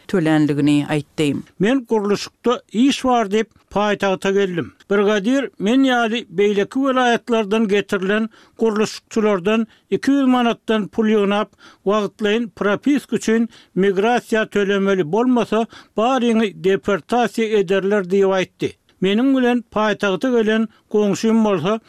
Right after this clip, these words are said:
Speaker 2: wagtlaýyn hasaba durmanlygy sebäpli polisiýa tarapyndan saklanyp deportasiýa edildi.
Speaker 1: Diýip daşowuzly guruluşykçy gurrun berdi. Türkmenabad şäheriniň kanun goraýjy edaralaryna ýakyn Çeşme içerki migrantlary anyklap tutmak işiniň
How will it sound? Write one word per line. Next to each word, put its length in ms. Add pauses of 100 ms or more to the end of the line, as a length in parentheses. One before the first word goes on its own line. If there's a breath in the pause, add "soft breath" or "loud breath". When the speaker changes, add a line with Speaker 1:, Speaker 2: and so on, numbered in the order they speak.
(220 soft breath)
Speaker 2:
wagtlaýyn 680
hasaba 640
durmanlygy 640
sebäpli 600 (180)
polisiýa 500
tarapyndan 720 (100)
saklanyp 560 (380 loud breath)
deportasiýa 800
edildi. 380 (280)
Speaker 1:
Diýip 260
daşowuzly 520
guruluşykçy 680
gurrun 320
berdi. 360 (300 loud breath)
Türkmenabad 560
şäheriniň 480
kanun 400
goraýjy 400
edaralaryna 580
ýakyn 360
Çeşme 380
içerki 360
migrantlary 640
anyklap 400
tutmak 400
işiniň 400